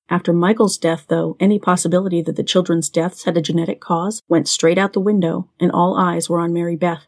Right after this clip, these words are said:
who apparently decided to fly under the radar for a while and took a four-and-a-half-year hiatus from popping out babies. She didn't, however, stop seeking attention. In nineteen eighty-two, Mary Beth and Joe bought a trailer in nearby Duanesburg,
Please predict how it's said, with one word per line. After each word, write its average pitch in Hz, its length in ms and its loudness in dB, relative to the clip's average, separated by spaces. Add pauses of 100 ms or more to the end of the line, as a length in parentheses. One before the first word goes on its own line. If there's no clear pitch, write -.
(120)
who 220 100 6
apparently 233 340 2
decided 175 420 0
to 180 80 -2
fly 180 300 0
under 180 160 0
the 170 100 -2
radar 175 360 0
for 175 200 -2
a 170 80 0
while 175 460 -2
and 190 100 0
took 208 140 -2
a 180 60 -2
four-and-a-half-year 190 800 0
hiatus 175 480 0
from 180 160 -6
popping 175 320 -2
out 175 140 -4
babies. - 440 -6 (1000)
She - 160 0
didn't, 226 340 4
however, 180 440 0
stop 190 320 -4
seeking 185 320 0
attention. 202 520 -4 (1040)
In 196 140 4
nineteen 220 320 0
eighty-two, 185 640 0 (100)
Mary 208 240 0
Beth 190 220 -2
and 180 160 0
Joe 175 240 2
bought 185 180 0
a 196 60 0
trailer 196 380 0
in 180 160 2
nearby 185 320 0
Duanesburg, 185 720 -4